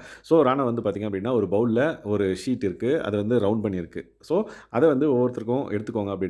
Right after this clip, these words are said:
மாதிரி சொல்றாரு. So, ஒவ்வொருத்தரும் எடுத்துடுறாங்க, "யாரும் பிரிக்காதீங்க" அப்படின்றத சொல்லிடுறாரு. So, எல்லாரும் எடுத்ததுக்கு அப்புறம் வந்து பார்த்தீங்கன்னா, ஓப்பன் பண்றாங்க. அங்க இன்னொரு சர்ப்ரைஸ். So that left, right.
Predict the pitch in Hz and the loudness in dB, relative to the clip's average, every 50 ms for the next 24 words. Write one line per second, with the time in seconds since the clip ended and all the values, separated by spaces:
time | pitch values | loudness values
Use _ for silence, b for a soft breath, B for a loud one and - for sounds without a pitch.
0 | 90 87 95 98 98 - 92 92 101 131 151 - 139 120 117 127 123 123 131 127 | -2 -2 -4 -4 -4 -6 -4 -2 -2 -2 0 0 2 2 2 2 0 -2 -2 -2
1 | 113 104 107 - 117 110 107 98 95 120 160 190 - - 104 110 123 127 117 123 | -2 -2 -4 -6 -6 -4 -4 -4 -2 -4 -4 -4 -4 -2 0 0 0 0 0 0
2 | 120 127 123 123 113 107 107 107 101 95 90 90 92 95 95 - 95 95 92 82 | -2 0 0 0 0 0 -2 -2 -4 -6 -6 -6 -6 -6 -6 -6 -6 -4 -4 -4
3 | 87 87 113 165 233 B B B B B B - 170 139 131 147 156 156 147 127 | -4 -4 -2 -2 -4 B B B B B B 2 2 4 4 4 2 2 0 -2
4 | 127 139 135 123 110 104 - 120 123 113 101 95 92 92 90 90 98 120 113 113 | -2 -2 -6 -4 -2 -4 -2 -2 -4 -4 -4 -4 -4 -6 -6 -4 -2 2 2 2
5 | 113 117 110 101 92 87 95 90 90 104 135 170 151 - 113 117 117 117 101 104 | 2 0 -2 -4 -4 -2 -2 -2 -2 -2 -2 -4 -4 -2 -2 0 2 2 2 2
6 | 107 104 95 - - - - 95 87 80 - 117 113 156 160 160 B B B B | 0 0 -2 -4 -10 -10 -6 -6 -6 -6 -6 -4 -2 -2 -4 -4 B B B B
7 | B B - 110 127 139 - - - - 165 - - 98 104 104 90 - | B B -2 0 0 0 0 -2 -4 -4 -4 -4 -2 0 0 0 0 -2